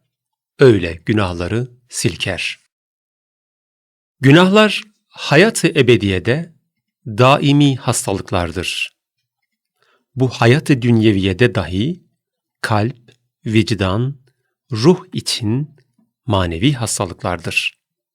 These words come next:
Sen eğer sabredip şekva etmezsen, şu muvakkat bir hastalık ile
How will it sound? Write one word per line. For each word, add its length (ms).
Sen 300
eğer 400
sabredip 640
şekva 540
etmezsen, 840
şu 260
muvakkat 680
bir 120
hastalık 760
ile 460